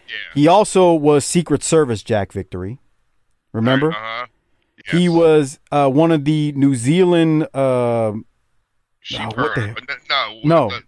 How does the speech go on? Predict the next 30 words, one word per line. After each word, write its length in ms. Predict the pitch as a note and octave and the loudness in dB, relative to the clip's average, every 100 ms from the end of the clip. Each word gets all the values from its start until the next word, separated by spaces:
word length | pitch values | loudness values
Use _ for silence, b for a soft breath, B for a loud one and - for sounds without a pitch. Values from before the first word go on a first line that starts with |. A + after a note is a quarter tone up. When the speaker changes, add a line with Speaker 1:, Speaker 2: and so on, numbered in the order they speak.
| _ | _
Speaker 1:
the, 80 | B2 | -10
Speaker 2:
What'd 340 | A2 A#2 A2+ G#2 | -6 -4 -2 -2
they 40 | |
Speaker 1:
uh, 40 | |
Speaker 2:
call 320 | - D#3+ C3+ G2 | -4 -6 -4 -6
'em? 180 | F#2+ - _ _ _ - | -8 -12 _ _ _ -18
Speaker 1:
militia, 540 | A#2 D3 F3 - F#2+ F2 | -8 -6 -4 -6 -8 -12
right? 280 | G2+ C#3+ D3 _ | -8 -8 -10 _
Speaker 2:
Yes, 500 | D3+ E3 B2 - - | 0 2 0 -6 -2
yeah. 300 | D#3 A#2+ F2+ - _ _ _ | 0 0 -6 -14 _ _ _
So 180 | - D#3 | -2 2
what 140 | D3+ E3 | 4 2
is 40 | |
that, 160 | C3+ - | 0 -2
four 380 | - E3+ F3+ | 2 4 6
right 220 | D#3+ C#3 C#3 | 4 2 2
there? 420 | D3 G#2+ G2 G#2 _ _ | 2 2 -2 -8 _ _
Plus 240 | - E3+ - | 0 0 2
that 160 | C#3 | 0
mask 360 | C3 D#3 E3+ - | 2 2 2 -2
Speaker 1:
That's 60 | |
Speaker 2:
gimmick 200 | B2+ A#2 | -2 -2
Speaker 1:
four. 60 | G#2+ | -2
Speaker 2:
he 80 | B2 | -2
did 200 | B2 B2+ | 0 0
on 100 | A#2 | 0
one 120 | B2 | -2
of 60 | A2+ | -4
the 60 | |
clashes. 720 | G#2+ C3+ C#3 C3 - F2+ G#2+ | -4 0 0 0 -4 -12 -12